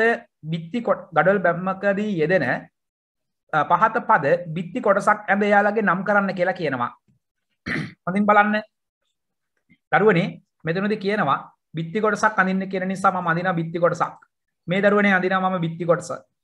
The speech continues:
ඔන්න මම බිත්තියක් ඇඳා. <clears throat> මේ ඇඳ බිත්තිය මත පුතේ ලකුණු කරන්න කියනවා. මෙන්න මේ දේවල් ටික. වරිය, බඩගල් වරිය, ඔළුගල් වරිය, අතිවැස්ම, තිරස් කුස්තූර, සිරස් කුස්තූර, දත් පැන්නුම් කෙළවර සහ පඩි පැන්නුම් කෙළවර.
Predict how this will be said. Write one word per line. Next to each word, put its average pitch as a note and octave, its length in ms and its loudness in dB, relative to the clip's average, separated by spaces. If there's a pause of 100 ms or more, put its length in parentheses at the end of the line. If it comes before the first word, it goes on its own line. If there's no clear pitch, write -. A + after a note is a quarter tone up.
ඔන්න F#3+ 120 -2
මම G#3 200 2
බිත්තියක් F3 440 0
ඇඳා. C3+ 300 -2 (920)
<clears throat> E3 320 -8
මේ G#3 120 0
ඇඳ A#3 180 2
බිත්තිය G3 340 2
මත A3 180 4
පුතේ A3+ 200 0
ලකුණු G3+ 280 0
කරන්න G3+ 320 0
කියනවා. E3+ 320 -2
මෙන්න F#3 180 -2
මේ F#3 160 0
දේවල් D3+ 280 4
ටික. C#3 180 -8 (240)
වරිය, E3 400 4 (420)
බඩගල් E3 480 2
වරිය, F3+ 260 4 (300)
ඔළුගල් E3 420 2
වරිය, F3 280 2 (420)
අතිවැස්ම, F3+ 580 0 (480)
තිරස් E3 320 -2
කුස්තූර, F3+ 600 -2
සිරස් D3+ 400 -2
කුස්තූර, F3+ 460 -4 (500)
දත් - 320 -2
පැන්නුම් F#3+ 420 2
කෙළවර E3+ 400 2
සහ F#3+ 300 0
පඩි E3 180 2
පැන්නුම් E3+ 400 -4
කෙළවර. F3+ 320 2